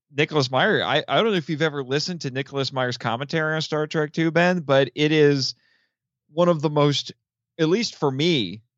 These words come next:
personally as a writer, one of the most informative commentaries I've ever heard in, on a film.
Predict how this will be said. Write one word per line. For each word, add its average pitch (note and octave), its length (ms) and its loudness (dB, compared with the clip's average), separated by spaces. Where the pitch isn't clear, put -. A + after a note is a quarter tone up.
personally A2 640 -4
as A2 240 2
a A2 100 0
writer, G#2+ 460 -2
one B2+ 200 2
of C3 60 2
the B2+ 100 2
most B2 260 -2
informative C#3+ 760 2
commentaries A#2 800 -2
I've A2 140 -4
ever G#2+ 200 -4
heard G#2+ 240 -6
in, G2 160 -8
on G#2 200 0
a F#2+ 40 -8
film. D2+ 400 -8